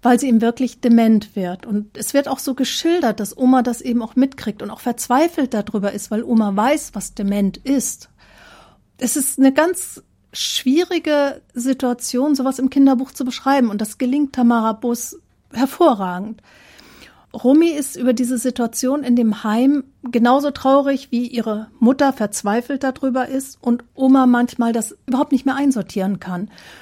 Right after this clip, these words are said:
Die Situation eskaliert dann im Grunde genommen, als Romy entscheidet, mit Oma zusammen nach Dänemark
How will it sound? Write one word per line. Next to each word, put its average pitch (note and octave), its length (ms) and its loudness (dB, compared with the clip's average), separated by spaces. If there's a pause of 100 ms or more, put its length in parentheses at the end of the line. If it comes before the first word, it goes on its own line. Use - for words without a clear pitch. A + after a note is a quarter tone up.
(420)
Die C4 160 4
Situation C#4 800 2 (260)
eskaliert A#3+ 680 0
dann G#3+ 140 2
im G#3+ 160 0
Grunde A3 320 2
genommen, A3+ 480 0
als A3+ 480 -4
Romy D#4+ 440 2 (260)
entscheidet, A#3+ 640 -2
mit A#3 240 -2 (140)
Oma C4+ 340 2
zusammen A#3+ 420 -2
nach B3+ 200 0
Dänemark F3 720 0